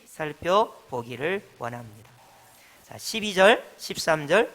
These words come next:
제가 봉독하겠습니다. 거기서 빌립보에 이르니 이는 마게도냐 지-,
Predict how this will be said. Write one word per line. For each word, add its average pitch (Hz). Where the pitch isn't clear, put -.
제가 156
봉독하겠습니다. 139
거기서 160
빌립보에 175
이르니 165
이는 165
마게도냐 165
지-, 170